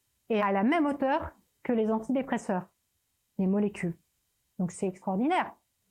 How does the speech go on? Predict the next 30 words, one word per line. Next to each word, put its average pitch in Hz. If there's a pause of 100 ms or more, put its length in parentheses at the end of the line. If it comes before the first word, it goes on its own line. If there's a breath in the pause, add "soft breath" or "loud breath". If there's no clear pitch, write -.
(160)
Voilà, 208
il 196
y -
a 208
eu 220
beaucoup 349
d'études 262
scientifiques 254
qui 226
montrent 277
son 247
efficacité. 233
Le 294
problème 285 (460)
de 208
cette 233
plante, 262
mais 214
des 220
plantes 302
en 269
général 247
quand 202
on 196
veut 202
les 214
utiliser 208
pour 196
se -
soigner, 247